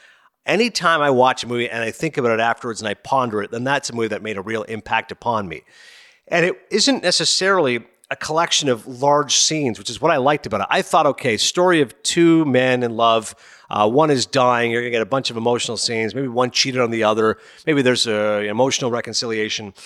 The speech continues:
But Harry McQueen really, um, avoids a lot of those tropes. And I can tell why Stanley Tucci, who's been, uh, making the circuit, hopefully we can get him on the pod at some point. I've seen him on a couple of podcasts.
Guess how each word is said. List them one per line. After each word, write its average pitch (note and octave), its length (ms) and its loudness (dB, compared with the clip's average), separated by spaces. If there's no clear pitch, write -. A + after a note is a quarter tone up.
But E3+ 140 0
Harry F#3 260 2
McQueen A#3 480 2
really, G#3+ 380 4
um, F#3 320 2
avoids D#3+ 460 4
a E3+ 40 -4
lot D#3+ 140 4
of E3+ 80 0
those D#3 180 0
tropes. - 600 -2
And C3+ 120 -4
I C#3+ 60 -6
can D3+ 140 -10
tell G3+ 220 2
why F#3 100 2
Stanley D#3+ 300 -2
Tucci, F3+ 360 -6
who's B2+ 180 -6
been, A#2+ 200 -4
uh, A2 140 2
making C#3 340 0
the A2+ 100 0
circuit, F3 440 -2
hopefully D3+ 260 -6
we - 20 -8
can A#2+ 80 -6
get A#2+ 80 2
him A#2 60 2
on G#2+ 40 -2
the G#2 60 -4
pod B2+ 240 0
at G2+ 80 -8
some E3 180 -4
point. F2+ 180 -10
I've F#2 80 -8
seen D#3 120 -4
him C3+ 60 2
on G2+ 60 0
a F#2 40 -6
couple D#3 240 -4
of - 80 -2
podcasts. A#2 580 -4